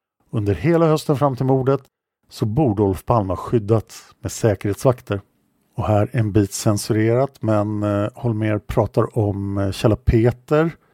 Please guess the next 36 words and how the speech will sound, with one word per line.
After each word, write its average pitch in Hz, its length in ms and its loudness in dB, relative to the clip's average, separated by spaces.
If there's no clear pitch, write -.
och - 180 -2
att 107 100 0
det 117 80 2
är - 20 2
känt 139 520 -2
att 123 80 4
det 131 120 -2
utfärdats 113 520 -2
en 98 100 -6
dödsdom - 580 0
i 98 40 -2
Syrien 110 560 -2
mot 98 200 -6
Olof 92 200 -4
Palme. 117 360 0
Marjasin, 120 600 2
får - 160 -4
jag 127 80 2
fråga, 127 320 2
är 123 200 2
det 117 120 4
Damaskusmötet 123 1000 0
du 110 100 -2
talar 95 300 2
om? 98 120 -6
Holmér, 107 420 -2
Damaskusmötet, 127 840 0
ja, 113 360 0
den 120 260 0
dödsdomen 117 520 -2
är - 40 -2
utfärdad 120 540 0
förmodligen 117 500 0
under 107 220 -2
sommaren 151 540 0
åttiofem, 131 540 -2